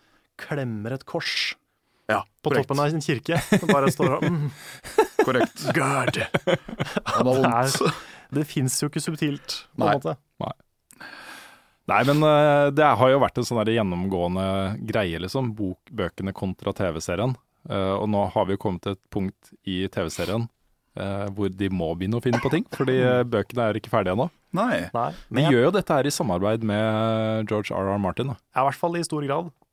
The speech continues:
Speaker 3: Mm.
Speaker 1: Og jeg tror ikke det kommer til å bli så annerledes heller.
Speaker 3: Nei.
Speaker 1: For jeg, jeg mener jeg har hørt at de kommer til å slutte på samme måte som bøkene.
Speaker 3: Ja.
Speaker 1: Og de kommer til å, eh,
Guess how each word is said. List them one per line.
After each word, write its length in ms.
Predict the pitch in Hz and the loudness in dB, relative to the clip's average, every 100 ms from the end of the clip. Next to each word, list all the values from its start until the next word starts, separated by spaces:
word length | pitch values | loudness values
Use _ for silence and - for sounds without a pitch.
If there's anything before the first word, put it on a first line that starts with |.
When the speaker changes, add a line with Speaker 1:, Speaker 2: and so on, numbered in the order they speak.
| - | -10
Speaker 3:
Mm. 120 | 117 | -4
Speaker 1:
Og 40 | 110 | 0
jeg 100 | 147 - | -2 -4
tror 380 | - 135 143 202 | -6 -4 -2 -4
ikke 220 | 160 139 | -4 -4
det 80 | 143 | -2
kommer 180 | 120 110 | -4 -6
til 100 | 131 | -6
å 20 | |
bli 80 | 131 | -6
så 280 | - - 120 113 | -4 -2 -2 -4
annerledes 340 | 98 104 - | -6 -8 -6
heller. 220 | 123 147 - - | -4 -4 -8 -4
Speaker 3:
Nei. 120 | 123 120 | -2 -2
Speaker 1:
For 80 | - | -2
jeg, 520 | 131 131 135 131 127 117 - | -4 -4 -4 -8 -14 -16 -6
jeg 140 | 123 131 | -4 -2
mener 200 | 110 113 | -2 -2
jeg 60 | |
har 80 | 113 | -4
hørt 80 | 101 | -6
at 80 | 110 | -8
de 80 | 127 | -8
kommer 280 | - 104 98 | -6 -6 -6
til 80 | 113 | -8
å 400 | 117 117 113 113 | -6 -6 -8 -8
slutte 340 | - 123 - 101 | -8 -10 -10 -8
på 80 | |
samme 180 | 110 110 | -4 -4
måte 220 | 110 104 110 | -4 -6 -6
som 80 | |
bøkene. 280 | 110 107 180 - | -6 -6 -8 -4
Speaker 3:
Ja. 100 | 107 - - _ _ _ _ | -4 -4 -16 _ _ _ _
Speaker 1:
Og 440 | 117 120 120 120 120 | -2 0 0 -2 -4
de 80 | 120 | -4
kommer 200 | 113 98 | -6 -6
til 120 | 110 | -8
å, 480 | 110 110 110 107 | -6 -6 -8 -10
eh, 20 | 110 | -14